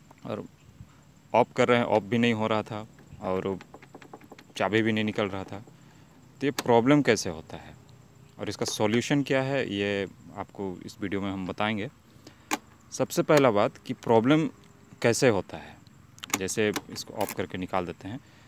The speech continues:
तो हम लोग क्या करते हैं, अ, जैसे चाबी निकालते हैं और ऐसे ही छोड़ देते हैं, मतलब ये, इसको हम लोग बंद नहीं करते हैं। तो होता क्या है कि जैसे खुला रहता है तो इसमें डस्ट वगैरह, काफ़ी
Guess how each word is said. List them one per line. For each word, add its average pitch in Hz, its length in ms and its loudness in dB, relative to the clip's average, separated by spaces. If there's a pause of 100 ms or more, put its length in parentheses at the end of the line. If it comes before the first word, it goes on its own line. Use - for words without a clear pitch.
(180)
तो 107 60 -10
हम 117 120 2
लोग 143 100 2
क्या 139 160 2
करते 127 300 0
हैं, 160 200 0
अ, 110 640 -6 (880)
जैसे 110 180 -4
चाबी 117 300 6
निकालते 127 380 6
हैं 151 40 4
और 135 80 6
ऐसे 120 160 2
ही 135 60 2
छोड़ 107 280 2
देते 87 260 -6
हैं, 80 160 -14 (380)
मतलब 104 260 -8
ये, 113 240 4 (300)
इसको 147 340 0
हम 123 240 0
लोग 113 140 -2
बंद 98 220 2
नहीं 87 120 -4
करते 85 320 -14
हैं। - 160 -18 (760)
तो 107 60 -10
होता 127 220 2
क्या 139 180 0
है 127 140 0
कि 165 240 -6 (200)
जैसे 104 240 -8
खुला 127 280 2
रहता 123 260 0
है 117 160 -2
तो 113 60 -8
इसमें 117 220 -6 (260)
डस्ट 104 380 -4
वगैरह, 95 460 0 (400)
काफ़ी 95 380 -4